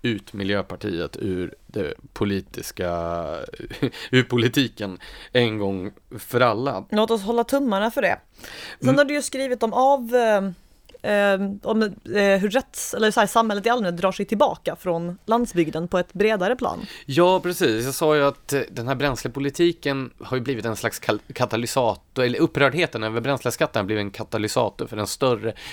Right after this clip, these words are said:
Speaker 1: konflikt i samhället. Och det är ju den mellan centrum och periferi, där, eh, det offentliga oftast är pådrivande för avfolkningen av glesbygden.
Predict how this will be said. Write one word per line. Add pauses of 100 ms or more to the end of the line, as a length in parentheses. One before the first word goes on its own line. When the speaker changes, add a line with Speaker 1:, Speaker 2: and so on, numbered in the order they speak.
Speaker 1:
konflikt
i
samhället.
Och
det
är
ju
den
mellan (200)
centrum
och (380)
periferi, (280)
där, (140)
eh,
det
offentliga
oftast
är
pådrivande
för (320)
avfolkningen
av
glesbygden.